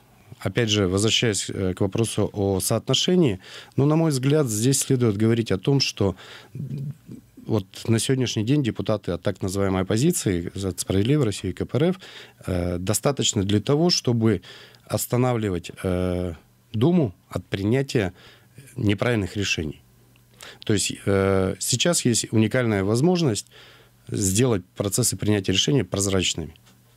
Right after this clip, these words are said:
Чего не хватало в Думе прошлого созыва? Мы все знаем, что очень много решений было принято, ну, грубо говоря, втихаря.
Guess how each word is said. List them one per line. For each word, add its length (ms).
Чего 280
не 100
хватало 380
в 60
Думе 240
прошлого 360
созыва? 440
Мы 160
все 180
знаем, 280
что 300
очень 300
много 200
решений 300
было 160
принято, 440
ну, 200
грубо 240
говоря, 180
втихаря. 580